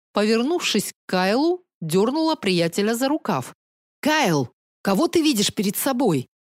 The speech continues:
«Э, магистра». Брюнет с недоумением посмотрел на меня. «Это понятно. Ты видишь в нем что-нибудь необычное?»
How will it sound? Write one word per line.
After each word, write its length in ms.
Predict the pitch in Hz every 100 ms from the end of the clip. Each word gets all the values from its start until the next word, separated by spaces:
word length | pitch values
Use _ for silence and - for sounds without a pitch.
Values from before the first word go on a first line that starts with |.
| _ -
«Э, 600 | 156 147 151 143 139 135
магистра». 840 | 156 160 151 127 139 120 - 180 202 _ _ _
Брюнет 400 | 156 175 165 226
с 120 | - -
недоумением 800 | 185 165 156 160 214 254 254
посмотрел 560 | 247 - 160 143 156 165
на 100 | 180
меня. 420 | 208 240 156 127 _ _ _ _
«Это 220 | 185 190 233
понятно. 680 | 311 320 190 160 156 135 - -
Ты 120 | 196
видишь 340 | 302 381 359
в 20 | 226
нем 180 | 202
что-нибудь 540 | 160 - 233 190 180 -
необычное?» 720 | 202 254 226 - 165 135